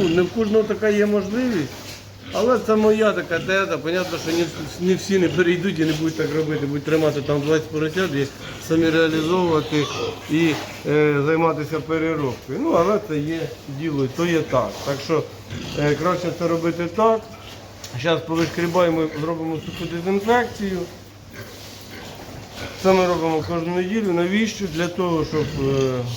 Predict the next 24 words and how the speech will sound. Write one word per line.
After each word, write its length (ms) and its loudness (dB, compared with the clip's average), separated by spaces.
убивати 480 2
різні 280 0
там 280 2
мікроорганізми, 920 2
які 220 0
тут 220 -4
заводяться, 580 -4
тому 320 0
що 160 2
свинарник — 560 4
це 60 -4
таке 260 -2
середовище 720 0
не 160 0
дуже 240 -2
добре. 520 2
Там, 220 -2
е, 320 2
для 100 2
того, 280 2
щоб 180 -2
ам'ячок, 440 2
то 240 2
також 340 4